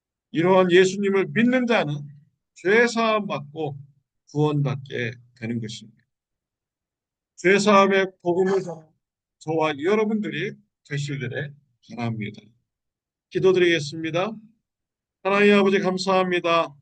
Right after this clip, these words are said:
죄의 심각성을 알게 해주시니 감사합니다. 죄가 용서받을 수 있는 길을 알려주시니 감사합니다. 죄 용서받을 수 있는 길을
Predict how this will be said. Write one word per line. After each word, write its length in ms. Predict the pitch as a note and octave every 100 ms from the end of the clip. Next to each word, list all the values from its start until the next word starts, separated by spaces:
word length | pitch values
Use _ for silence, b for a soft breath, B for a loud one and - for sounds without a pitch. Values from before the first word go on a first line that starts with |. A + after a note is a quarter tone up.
| _ _ _ _ _ _ _ _
죄의 320 | - F3+ F#3+ F#3
심각성을 580 | A#3+ A#3 G#3+ G#3 G#3
알게 300 | G3+ F#3 F#3+
해주시니 380 | G3+ G3 G#3 G3+
감사합니다. 880 | F3+ F#3+ F#3+ F#3 F3+ D3+ C#3+ E3 D3 - _ _ _ _ -
죄가 340 | F#3 F#3+ F#3+
용서받을 680 | G3 G#3+ A3 G#3+ G#3+ G#3 G#3
수 180 | G3+
있는 240 | G3 G3 F#3+
길을 360 | F#3 F#3 F#3
알려주시니 680 | D#3+ F3 F3+ F3 E3+ E3 E3
감사합니다. 840 | - E3 - F3 D#3 B2+ A#2+ A#2+ A#2 - _ _ _ _ _ _
죄 300 | - F3+ F#3
용서받을 600 | F#3 G3+ G3+ G3+ G3 F#3+ G3
수 200 | G#3+ F#3+
있는 260 | G3 G3
길을 380 | F#3+ F3 D3+